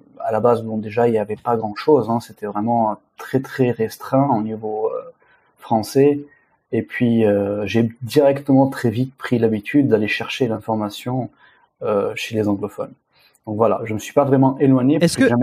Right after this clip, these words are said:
Speaker 1: jamais été dedans, hein, déjà à la base.
Speaker 2: Hmm. Et tu, tu dis qu'au début il y avait une espèce de retard. Est-ce qu'aujourd'hui tu, ce retard il est comblé en francophonie
Speaker 1: Non.
Speaker 2: ou, euh, il y a toujours un train de retard selon toi ?
Speaker 1: Non, non, non, non, il est pas encore comblé.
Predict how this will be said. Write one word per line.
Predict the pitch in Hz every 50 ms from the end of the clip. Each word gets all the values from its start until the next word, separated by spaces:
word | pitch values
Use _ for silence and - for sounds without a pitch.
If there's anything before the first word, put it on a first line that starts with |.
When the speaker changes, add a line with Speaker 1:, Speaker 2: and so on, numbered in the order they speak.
| 120 113 - -
Speaker 1:
jamais | - 123 - 123
été | 127 - 123
dedans, | 107 120 110 107 101 98 98
hein, | - 107
déjà | 107 113 104 110 104
à | 104
la | 104 104
base. | 104 110 - 107 - - _ _ _ _ _ _ _ _ _ _ _ _ _ _ _ _ _ _ _ _ _ _ _ _ _ -
Speaker 2:
Hmm. | 143 139 135 - - 135 131 - - - - - - - _ _ _ _
Et | - -
tu, | 180 -
tu | - - 175
dis | 175 214 226
qu'au | - 185 160 151 147 - 156
début | 147 147 160
il | 202 180
y |
avait | 151 127 131
une | 131
espèce | 135 - - 151 139
de | 127
retard. | 127 123 127 - 156 143 131 123
Est-ce | 127 -
qu'aujourd'hui | 156 147 139 139 139 156 180 180
tu, | - - _ _ -
ce | - - -
retard | 131 131 131 - 170 165
il | 156 135 127
est | 123
comblé | - - 143 135 131 151 190 208
en | 170 139
francophonie | 127 - 143 131 - 135 - - 135 139 151 190 226 220
Speaker 1:
Non. | 123 117 117 117 127
Speaker 2:
ou, | 127
euh, | 120 120 117
il | 117
y | 117
a | 117
toujours | - - 131 131 139 139
un | 131
train | 117 - 127
de | 123 110
retard | 120 117 - 110 113 - - _
selon | - - 110 110
toi ? | - 123
Speaker 1:
Non, | 120 117 113
non, | 110 104 -
non, | 117 117 - -
non, | 127 120 - -
il | - 117
est | 117
pas | 120 135
encore | 135 135 - 131 -
comblé. | - 135 131 131 131 131